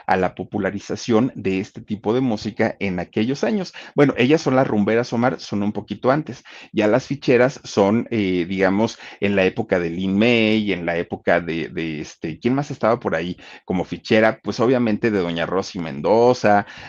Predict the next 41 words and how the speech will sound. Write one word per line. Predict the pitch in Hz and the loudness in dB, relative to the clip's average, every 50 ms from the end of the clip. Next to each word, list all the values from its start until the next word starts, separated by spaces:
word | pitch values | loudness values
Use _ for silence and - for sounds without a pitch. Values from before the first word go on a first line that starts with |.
| - | -10
de, | - 95 98 92 92 82 | -4 0 0 2 2 2
de, | 92 98 92 80 | 0 -2 -2 -2
de | 90 - 87 95 | -4 -6 -6 -2
doña | 95 90 120 113 92 82 | 0 2 2 2 0 0
Carmelita | - - 92 - - 123 104 104 110 117 - - 123 | 0 0 0 2 2 0 -2 -2 -4 -4 -4 -4 -6
Salinas, | - - 98 90 92 95 120 151 196 226 - 208 175 143 | -4 -6 -8 -6 -4 0 0 0 0 0 0 0 0 2
¿no? | 131 151 104 | 2 0 -2
Que | - - | 0 0
siempre | 131 110 107 - | 0 0 0 0
salía | 104 98 101 | -2 0 2
ahí | 107 117 | 4 4
de | 120 | 4
la | 107 90 92 - | 2 2 0 -2
corcholata. | - 92 85 - - 95 90 92 107 131 147 151 - - 123 - - - - - | -4 -6 -6 -6 -6 -4 -2 2 4 4 4 2 2 -2 -4 -4 -4 -18 -8 0
Todo, | - 269 277 - - | 4 4 4 4 4
todo | - - 370 | 2 2 2
este | 330 - - 294 214 | 2 0 0 -2 -2
cine | - - 156 135 127 131 135 | 0 2 2 4 4 4 4
de | 127 104 | 2 0
los | 82 80 - - | -4 -2 0 0
años | 117 123 131 131 | 0 0 0 -2
setenta | - - 90 - - 104 98 95 87 - - - - - - - - | -4 -6 -6 -2 -2 0 0 0 0 0 -2 -2 -2 -8 -20 -12 -4
era, | - 101 110 113 - | 2 4 4 4 2
miren | - 98 101 113 143 | 0 0 0 0 0
nomás, | 151 123 131 156 - - - - - | 0 0 0 0 -2 -2 -4 -4 -6
ahí | 87 90 | -6 -6
estaba | - - 95 95 98 | -2 0 2 2 2
doña | 90 87 87 87 82 | 2 0 -4 -6 -6
Lin | 85 92 98 98 | -6 -4 -2 0
May, | 98 101 113 | 0 0 -2
todavía | - - 82 80 80 | -2 -4 -4 -4 -4
no | 82 | -6
estaba | - - 92 95 101 - | -2 0 2 2 2 2
tan, | - 90 85 76 71 | 0 -6 -6 -6 -8
tan, | - 80 80 80 78 76 73 76 76 76 _ | -8 -8 -6 -6 -6 -6 -6 -6 -8 -8 _
tan | - 85 82 | -8 -6 -4
malita | 87 85 82 87 92 92 - 98 | -4 -4 -2 -4 -2 0 0 0
de | 95 90 | 0 -2
sus | - 104 - - | -4 -8 -4 0
cachetes. | - 127 - - 208 208 - 180 - - - - - - - - - | 0 2 4 4 2 2 0 -8 -8 -10 -20 -20 -20 -20 -20 -12 -2
Bueno, | - 110 113 104 90 85 - | 2 2 4 4 2 -2 -6